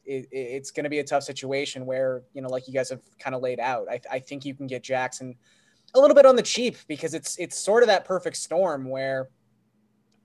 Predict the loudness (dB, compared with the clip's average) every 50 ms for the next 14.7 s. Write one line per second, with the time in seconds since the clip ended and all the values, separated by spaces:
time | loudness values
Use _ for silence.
0 | _ _ _ _ _ -12 -10 -6 -6 -6 -4 -6 -6 -6 -6 -2 -2 -2 -2 -2
1 | -2 -4 -4 -4 -6 -4 0 2 2 2 0 -2 -4 -2 -2 -2 -2 -4 -8 -8
2 | -8 -4 -4 -4 -4 -6 _ -14 -8 -6 -4 -4 -2 -4 -4 -6 -8 -10 -12 -16
3 | -18 _ _ _ _ _ -8 -6 -4 -4 -6 -6 -8 -8 -8 -6 -6 -2 -2 -4
4 | -2 -2 -4 -6 -6 -6 -4 -4 -4 -2 -4 -6 -6 -10 -10 -6 -6 -4 -2 0
5 | 0 -2 -2 -4 -10 -10 -8 -6 -6 -6 -6 -6 -6 -6 -6 -6 -6 -4 -2 -2
6 | -4 -4 -6 -6 -4 -4 -4 -4 -6 -8 -10 -6 -6 -4 -4 -6 -8 -14 _ -20
7 | -20 _ _ -8 -4 -4 -2 2 4 4 4 4 2 -2 -2 0 2 2 2 2
8 | 2 0 0 0 0 -2 -2 0 0 0 0 0 -2 -4 -6 -4 -4 -4 -2 -2
9 | -2 -2 -2 -4 -6 -6 -4 -4 -4 -4 -4 -6 -6 0 2 2 2 2 0 -2
10 | -2 0 0 -2 -4 -8 -18 -18 -20 _ -20 _ _ _ -20 -12 -8 -4 -2 -2
11 | 0 4 4 6 6 8 6 6 4 2 -4 -2 -2 -2 0 4 4 6 6 8
12 | 6 6 6 2 -6 -12 _ _ -12 -4 0 0 2 4 4 6 8 8 8 6
13 | 4 4 2 2 2 2 -2 -2 -4 -8 -8 -8 -6 -6 -6 -6 -8 -6 -6 -6
14 | -6 -8 -14 -16 -12 -10 -10 -6 0 2 2 2 2 -2